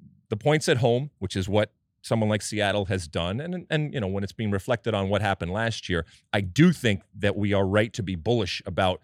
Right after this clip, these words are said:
Seattle with what they are, w-, w-, with what they have done so far. But let's see some of these teams go on the road and actually, uh, live up to what they have done in the first, uh, in the first couple of games, whether it's a Seattle that has a long story tradition of being successful, notwithstanding last year,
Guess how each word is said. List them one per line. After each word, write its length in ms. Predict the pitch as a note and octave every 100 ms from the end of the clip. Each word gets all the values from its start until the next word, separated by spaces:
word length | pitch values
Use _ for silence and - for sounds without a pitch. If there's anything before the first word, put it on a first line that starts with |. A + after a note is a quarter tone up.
| - -
Seattle 520 | - G#2+ G2+ F#2 F#2+
with 160 | F#2+ F2+
what 160 | F#2+
they 140 | F#2 F2+
are, 300 | E2+ F2 F2 -
w-, 140 | G2
w-, 180 | G2 F#2
with 120 | G2+ G2
what 140 | G2
they 80 | G2
have 100 | E2+
done 220 | G2+ F#2
so 240 | - F#2
far. 400 | - E3 B2 D#2+ - - _ B2+
But 180 | A2+ - _
let's 220 | A2+ C3+
see 160 | - F3
some 200 | F#3 F3+
of 60 |
these 180 | E3+ D#3
teams 460 | - D#3 C#3+ C#3 A2+
go 240 | G#2+ C#3+
on 120 | C#3
the 100 | C#3
road 360 | B2 A#2 A2 G#2+
and 120 | G#2
actually, 640 | G#2+ - - A2 G#2 G#2 -
uh, 320 | A2 G#2 G2 G2+ - -
live 340 | A#2 B2 A2+
up 160 | C3 -
to 120 | A2+
what 180 | G#2+ A2
they 80 | G2+
have 140 | G2
done 200 | A2 G2+
in 80 | F#2+
the 60 |
first, 380 | F#2 A#2 G2+ -
uh, 140 | G#2 G2
in 60 |
the 80 | G2+
first 240 | - G#2 -
couple 300 | G#2 G#2+ G2
of 100 | G2+
games, 240 | G2+ D2
whether 220 | C3+ C3
it's 100 | A#2
a 60 | A2
Seattle 400 | - B2 C3+ A#2
that 100 | G2+
has 140 | F#2
a 40 | F#2+
long 240 | G2 F#2+
story 340 | - A#2 G2+
tradition 460 | E2 F2+ F3 - A#2+
of 120 | G2
being 200 | G2+ G2+
successful, 480 | - G2 G#2 F#2+ G#2
notwithstanding 480 | G2 F2 - F#2 F2
last 300 | D#2+ - D#3
year, 240 | D#3 G#2+